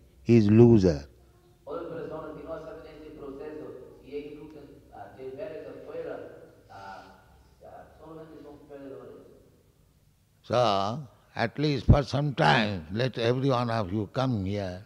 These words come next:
Speaker 1: and follow the restriction. And if you become perfect, it's all right. But even if you go away, whatever you have done, that is your permanent asset.
Speaker 2: Ustedes vengan aquí, sigan los principios.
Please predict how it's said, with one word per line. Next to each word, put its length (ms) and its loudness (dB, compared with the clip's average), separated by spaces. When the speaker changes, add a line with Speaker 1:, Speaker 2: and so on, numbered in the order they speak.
Speaker 1:
and 200 -4
follow 280 -2
the 140 -4
restriction. 760 -8
And 400 -4
if 180 -4
you 320 -2
become 340 4
perfect, 560 0
it's 160 2
all 180 10
right. 300 4
But 140 -4
even 280 4
if 140 4
you 160 2
go 100 6
away, 460 2
whatever 420 6
you 80 6
have 160 2
done, 420 -2
that 160 0
is 80 2
your 160 2
permanent 560 -2
asset. 460 -16
Speaker 2:
Ustedes 380 -18
vengan 320 -14
aquí, 500 -16
sigan 220 -18
los 160 -16
principios. 540 -16